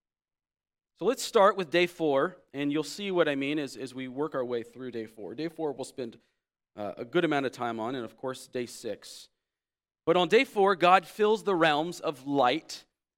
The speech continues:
and darkness, day and night, and he assigns rulers over those realms. Look at Genesis one, verse fourteen, the first part. "And God said, 'Let there be lights in the expanse of the heavens to separate the day from the night.'" So if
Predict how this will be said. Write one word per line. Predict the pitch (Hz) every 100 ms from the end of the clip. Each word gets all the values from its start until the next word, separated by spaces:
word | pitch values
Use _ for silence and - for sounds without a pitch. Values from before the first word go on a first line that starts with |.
| _
and | 143 147
darkness, | 165 170 135 107 - - - - _ _ _ _ _ _ _ _ _ _
day | 123 139 156
and | 151 147
night, | 156 98 85 - - _ _ _ _ _ _ _ _ _
and | 110
he | 123 123
assigns | 113 123 127 120
rulers | 123 175 120 131 123
over | 117 135
those | 151 165 120
realms. | 90 73 -
Look | 139
at | 160
Genesis | 123 123 139 -
one, | 113 104
verse | 107 107 -
fourteen, | 127 - - 127 85
the | 87
first | 120 - -
part. | - - _ _ _ _
"And | 135
God | 135 123 127
said, | - 139
'Let | 143
there | 127
be | 127
lights | 117 117 143 160 - -
in | 147
the | 143
expanse | 139 - 131 139
of | 156
the |
heavens | 117 98 101 139 185 - - _ _ _
to | 151
separate | - 127 127 131 123
the |
day | 113 110
from | 123
the | 131
night.'" | 165 107 -
So |
if | 139